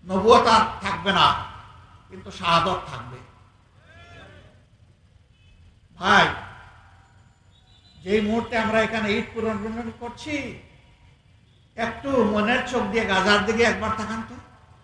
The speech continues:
এই গতকাল ঈদের দিনেও কুখ্যাত ইসরায়েল সেখানে তাণ্ডব চালিয়েছে, সেখানে খুন করেছে আমাদের ভাই বোনদেরকে।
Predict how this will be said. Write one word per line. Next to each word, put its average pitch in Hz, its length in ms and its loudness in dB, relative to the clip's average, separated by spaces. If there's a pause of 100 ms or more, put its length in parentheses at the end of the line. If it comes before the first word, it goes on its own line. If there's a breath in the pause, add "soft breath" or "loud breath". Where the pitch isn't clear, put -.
(2250)
এই 208 160 -2
গতকাল 208 640 -4 (920)
ঈদের 247 360 6
দিনেও 247 520 8 (1500)
কুখ্যাত 254 680 2 (880)
ইসরায়েল 220 480 0
সেখানে 208 340 -4
তাণ্ডব 180 460 -6
চালিয়েছে, - 480 -16 (1300)
সেখানে 240 320 0
খুন 254 260 0
করেছে 262 300 4
আমাদের 247 320 4
ভাই 247 200 6
বোনদেরকে। 247 480 -2